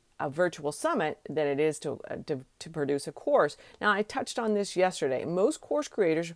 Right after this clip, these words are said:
record, obviously, the bulk of their content, perhaps having that guest interviewer or that guest, um, do some, um, interview that would be a bonus. But even if you're a perfectionist, even if you're a fast video creator, recording all the content for an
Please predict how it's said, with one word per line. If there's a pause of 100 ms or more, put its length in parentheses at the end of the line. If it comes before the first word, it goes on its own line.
(220)
record,
obviously,
the
bulk
of
their
content,
perhaps
having
that
guest
interviewer (300)
or
that
guest,
um, (480)
do
some, (240)
um,
interview
that
would
be
a
bonus.
But (240)
even
if
you're
a
perfectionist,
even
if
you're
a
fast
video
creator,
recording
all
the
content
for
an